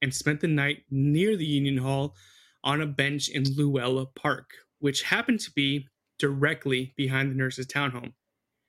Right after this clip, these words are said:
Like, all that separated the park from the townhomes was, like, a small metal fence and a small parking lot. Speck barely slept as he lay there fuming about being kicked off the ship.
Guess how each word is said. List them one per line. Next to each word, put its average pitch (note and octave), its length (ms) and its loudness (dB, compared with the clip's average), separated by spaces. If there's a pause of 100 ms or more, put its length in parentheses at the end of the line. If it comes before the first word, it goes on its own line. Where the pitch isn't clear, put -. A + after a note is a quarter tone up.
(720)
Like, C#3+ 360 -2 (200)
all D3+ 160 2
that E3 160 0
separated D3 400 0
the C3 80 -6
park D3 380 -4
from C3+ 120 0
the B2+ 80 2
townhomes E3 540 2
was, C#3 180 2
like, B2+ 160 -2
a C3 60 0
small C#3+ 480 0
metal C#3 300 2
fence C3+ 440 0
and C3 240 0
a B2+ 180 -2
small C#3 440 0
parking B2+ 420 -4
lot. A#2+ 180 -8 (840)
Speck - 580 -2
barely D#3 300 2
slept B2 440 0
as - 180 2
he B2 100 0
lay C3+ 240 2
there A2+ 180 -2
fuming D3 840 2
about B2+ 300 0
being B2+ 160 2
kicked - 260 -6
off A2 180 -6
the A#2 100 -14
ship. A#2 240 -2